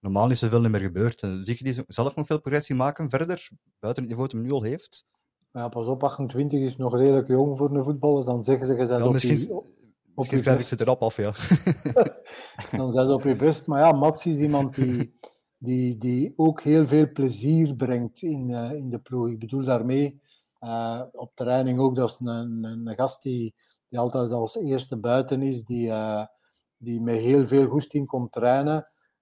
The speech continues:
Speaker 2: Je ziet dat hij, dat hij zich amuseert. Eh, klaagt ook nooit als hij eens op de bank, eh, terechtkomt, omdat hij, omdat hij weet dat, dat zijn, zijn kans wel, eh,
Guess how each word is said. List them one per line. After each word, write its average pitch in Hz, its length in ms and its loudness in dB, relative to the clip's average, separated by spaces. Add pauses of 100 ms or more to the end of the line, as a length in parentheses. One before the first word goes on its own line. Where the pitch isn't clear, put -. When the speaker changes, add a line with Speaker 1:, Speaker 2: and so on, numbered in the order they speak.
Speaker 2:
Je 127 100 -4
ziet 139 240 -4
dat 131 180 2
hij, 123 300 2
dat 120 200 -6
hij 120 140 -2
zich 123 200 0
amuseert. 120 680 2
Eh, 117 500 -6 (440)
klaagt 127 380 2
ook 143 260 4
nooit 143 420 6
als 131 180 4
hij 123 100 2
eens 120 100 0
op 113 140 -2
de 117 80 -2
bank, 131 340 0
eh, 143 720 0 (100)
terechtkomt, 139 720 -6
omdat 120 360 -6
hij, 113 320 -10 (440)
omdat 117 240 -8
hij 113 140 -6
weet 131 200 -2
dat, 131 240 -4
dat 120 220 -6
zijn, 113 440 -8
zijn 107 240 -8
kans 127 360 -4
wel, 123 260 -2
eh, 117 280 -4